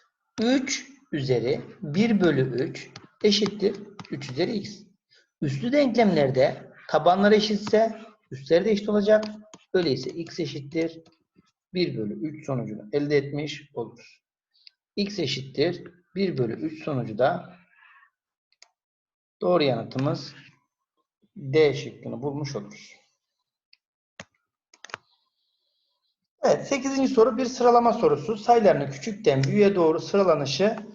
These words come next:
aşağıdakilerden hangisidir? Bu sayıları sıralayabilmemiz için öncelikli olarak, e, kök derecelerini eşitlememiz gerekir, değil mi? Kök derecelerini eşitlemeden önce bu sayıların hepsini kök içine atalım.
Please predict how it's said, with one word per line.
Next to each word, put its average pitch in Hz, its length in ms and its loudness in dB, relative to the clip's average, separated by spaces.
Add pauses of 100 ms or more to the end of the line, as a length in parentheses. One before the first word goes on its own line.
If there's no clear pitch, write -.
(220)
aşağıdakilerden 151 640 2
hangisidir? 139 640 -6 (260)
Bu 220 140 -4
sayıları 262 400 4
sıralayabilmemiz 226 840 4
için - 400 -6
öncelikli 208 440 2
olarak, 196 480 2 (960)
e, 95 340 -4 (140)
kök 254 280 2
derecelerini 185 480 6
eşitlememiz 196 560 2
gerekir, 135 340 0
değil 262 140 0
mi? - 220 -6 (160)
Kök 262 260 -4
derecelerini 180 380 4
eşitlemeden 208 640 2
önce 143 400 2
bu 233 120 0
sayıların 196 300 6
hepsini 226 280 -2
kök 254 220 0
içine 240 220 2
atalım. 107 360 -2